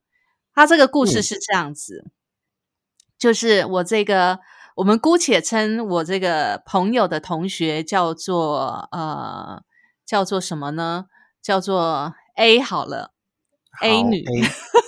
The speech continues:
Speaker 2: A，A 女，
Speaker 1: <laughs> A 女，
Speaker 2: OK，
Speaker 1: 好像
Speaker 2: A 女，
Speaker 1: 新闻上面的某个新闻人物一样。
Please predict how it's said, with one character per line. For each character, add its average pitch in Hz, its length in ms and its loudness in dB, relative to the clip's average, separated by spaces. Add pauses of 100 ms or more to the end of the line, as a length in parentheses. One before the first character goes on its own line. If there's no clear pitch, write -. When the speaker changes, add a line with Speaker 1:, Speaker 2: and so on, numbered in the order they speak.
Speaker 2:
A，A 180 200 8
女， 185 140 6
Speaker 1:
<laughs> 110 240 4
A 294 80 10
女， 311 40 6
Speaker 2:
OK， 135 180 6
Speaker 1:
好 175 120 8
像 165 140 8
Speaker 2:
A - 40 8
女， - 60 6
Speaker 1:
新 233 160 2
闻 214 160 6
上 233 240 6
面 226 160 4
的 202 160 4
某 196 220 4
个 214 220 4
新 247 200 2
闻 220 160 2
人 196 220 0
物 226 160 -2
一 190 80 -2
样。 294 160 4